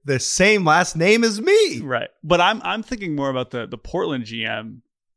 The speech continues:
Speaker 2: or manager or whatever. 'Cause the, the, the, what is the most realis-, this is my last question, then we'll be done. Uh, what is the most realistic way that that could happen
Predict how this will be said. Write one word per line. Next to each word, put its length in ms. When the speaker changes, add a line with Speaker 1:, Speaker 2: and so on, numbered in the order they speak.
Speaker 2:
or 80
manager 380
or 40
whatever. 380
'Cause 260
the, 420
the, 580
the, 540
what 420
is 200
the 100
most 400
realis-, 600
this 120
is 40
my 80
last 200
question, 320
then 80
we'll 100
be 80
done. 160
Uh, 260
what 260
is 80
the 80
most 160
realistic 560
way 240
that 100
that 160
could 80
happen 400